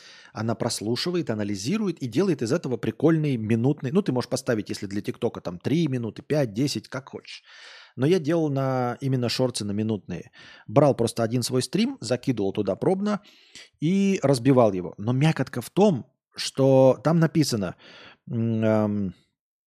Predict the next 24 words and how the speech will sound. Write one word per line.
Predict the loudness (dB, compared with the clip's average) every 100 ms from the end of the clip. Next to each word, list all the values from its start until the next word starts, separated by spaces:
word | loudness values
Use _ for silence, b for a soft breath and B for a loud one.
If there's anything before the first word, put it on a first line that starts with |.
| _ _ _ _ _ _ _ _ -20 _ -14
что | -4 4
нужно | 6 6 4
тратить | 2 0
какие-то | 0 0 0
там | 0 2
токены. | 4 4 2
То | -4
есть | -6
ты | -6
покупаешь | -6 -2 2 0
сначала | 0 -4 0 2
за | 4 4
доллары | 4 4 2 -4 _
токены, | 0 2 0 -2 -6 _ B B B B B
и | 0
вот | 2 2
этих | 0 -2
тебе | 2 4
дается | 4 2 0 -4
в | -2 -2
месяц | 0 0 -2
какое-то | -2 0 0 2
количество | 0 0 -2 -2
токенов. | -2 -2 -6 -8